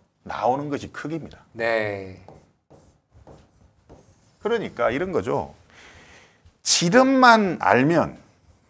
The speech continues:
Speaker 1: 크기는 자동으로 나오는
Speaker 2: 아,
Speaker 1: 거거든요.
Speaker 2: 관계가 파악되면?
Speaker 1: 예.
Speaker 2: 네.
Speaker 1: 이게 함수입니다.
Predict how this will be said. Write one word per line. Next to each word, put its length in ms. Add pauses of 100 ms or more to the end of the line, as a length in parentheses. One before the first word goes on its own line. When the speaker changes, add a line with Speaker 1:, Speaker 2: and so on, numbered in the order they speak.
(440)
Speaker 1:
크기는 580 (260)
자동으로 560
나오는 340
Speaker 2:
아, 200
Speaker 1:
거거든요. 100
Speaker 2:
관계가 400
파악되면? 600
Speaker 1:
예. 40
Speaker 2:
네. 560
Speaker 1:
이게 120
함수입니다. 680